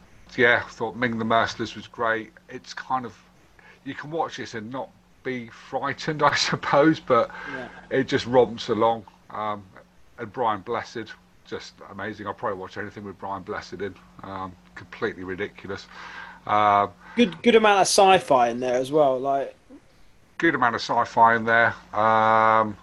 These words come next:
Speaker 1: I think I had the hots for whoever played Princess Aura. Thought she was, um, stunning, which is Ming the Merciless's daughter.
Speaker 2: Yep.
Speaker 1: Um, but yeah,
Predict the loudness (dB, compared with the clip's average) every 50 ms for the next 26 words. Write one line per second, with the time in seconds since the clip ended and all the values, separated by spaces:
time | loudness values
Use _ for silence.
0 | _ _ -20 -20 -20 -20 -20 -20 -20 -20 -20 -20 _ -12 -12 -10 -4 -2 -2 0
1 | 0 0 2 2 0 0 0 -2 -2 0 0 0 0 -2 -4 -6 -2 -2 0 0
2 | 0 0 0 0 -2 -4 -6 -10 -8 -2 -2 0 0 -2 -4 -8 -8 -8 -8 -8
3 | -8 -8 -6 -6 -6 -6 -4 -4 -2 -2 -2 -2 -4 -4 -6 -8 -10 -16 -20 -18
4 | -18 -16 -16 -16 -18 -18 -18 -16 -18 -20 -18 -14 -12 -12 -12 -12 -14 -18 _ _
5 | -20 -20 -20 -14 -10 -8 -8 -8 -10 -14 -16 -18 -20 _ _ _ _ _ _ _
6 | _ _ _ _ _ _ _ _ _ -14 -14 -14 -14 -16 -16 -14 -14 -12 -12 -12
7 | -8 -6 -6 -6 -6 -8 -10 -10 -10 -10 -12 -14 -8 -6 -4 -4 -4 -4 -6 -6
8 | -6 -8 -8 -10 -16 -20 -20 -20 -20 _ _ _ _ _ -20 _ -20 _ _ _
9 | _ -20 _ -20 -20 _ _ -20 _ _ -12 -4 -2 -2 -2 -2 -6 -12 -20 _
10 | _ _ _ _ _ _ -20 -16 -14 -14 -14 -12 -10 -8 -6 -6 -4 -4 -4 -6
11 | -6 -8 -10 -12 -16 -18 -20 -20 -20 _ _ -8 -6 -4 0 2 2 2 2 2